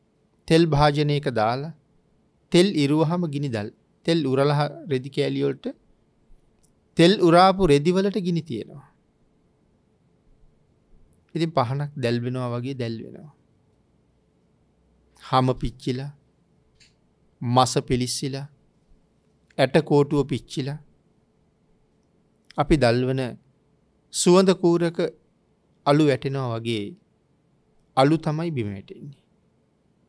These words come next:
නමුත් උරපත්ත ගාවටම දැවුනත් පුද්ගලයා මැරෙන්නේ නැහැ. ඔබට හිතාගන්න පුළුවන්ද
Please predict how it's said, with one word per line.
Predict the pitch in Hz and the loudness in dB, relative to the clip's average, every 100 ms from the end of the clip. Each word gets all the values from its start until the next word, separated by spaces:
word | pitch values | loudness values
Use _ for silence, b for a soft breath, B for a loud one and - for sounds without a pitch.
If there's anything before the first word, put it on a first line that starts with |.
| _ _ _ _ _ _ _ _ _ _ _ - | _ _ _ _ _ _ _ _ _ _ _ -6
නමුත් | 123 127 127 - | -2 -2 -4 -4
උරපත්ත | 127 123 127 - 131 | -2 -2 -4 -4 -2
ගාවටම | 117 117 123 123 135 | 2 2 2 0 -6
දැවුනත් | 120 113 117 117 120 _ _ _ _ _ _ _ _ _ _ _ _ _ _ | -4 -2 -2 -6 -12 _ _ _ _ _ _ _ _ _ _ _ _ _ _
පුද්ගලයා | 151 143 151 151 143 | -4 0 0 0 0
මැරෙන්නේ | 123 135 143 131 | 0 0 -2 -4
නැහැ. | 117 117 156 _ _ _ _ _ _ _ _ _ _ _ _ | -6 -8 -10 _ _ _ _ _ _ _ _ _ _ _ _
ඔබට | 170 180 | -2 0
හිතාගන්න | 151 127 143 147 147 143 | -2 -2 -2 -2 -4 -6
පුළුවන්ද | 147 117 120 127 117 | -6 -4 -2 -2 -4